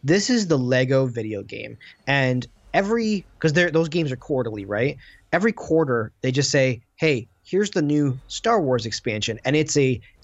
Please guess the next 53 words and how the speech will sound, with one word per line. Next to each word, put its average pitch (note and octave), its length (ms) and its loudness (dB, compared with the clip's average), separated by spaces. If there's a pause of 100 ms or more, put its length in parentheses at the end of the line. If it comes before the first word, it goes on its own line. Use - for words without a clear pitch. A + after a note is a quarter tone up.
ten-hour F3 460 2
game, C3 320 0
just B2 220 -4
like B2 220 2 (120)
an, B2+ 180 -4
a B2 60 -2
regular B2+ 320 2
Lego A#2 240 -2
game A2 280 -4
is. A2 180 -4 (320)
And C#3+ 100 4
then D3+ 240 2
in D3 140 0
the D3+ 60 4
next E3 160 0
quarter, C3+ 360 0
it's, C3+ 240 -2 (120)
"Hey, D#3+ 160 2
here's D#3+ 240 0
the D#3 80 2
new D3+ 160 2
Jurassic C3 580 0
World B2+ 300 0
expansion. A#2 640 -6 (220)
Here's F3 260 2
the," D#3+ 180 0
and D#3+ 120 2
then D#3+ 80 0
so, F3+ 120 0
like, F3+ 220 0 (280)
then F#3+ 200 2
what A3 100 0
you D#3+ 120 -2
get D3+ 260 2
is, B2+ 300 -4
rather G3 220 0
than D3+ 180 -2
the C3 100 -2
Toys D3 340 0
to B2 100 -6
Life A#2+ 300 -2
thing, A#2 140 -4
which A2 180 -4
they G#2+ 100 -4
tried, G#2+ 580 0 (480)
um, A#2 220 0
that A2+ 120 0
didn't C3+ 160 0
really A#2 180 0
pan A#2 240 -2
out, B2 220 2 (320)
but F#3+ 200 2
just G3+ 260 -2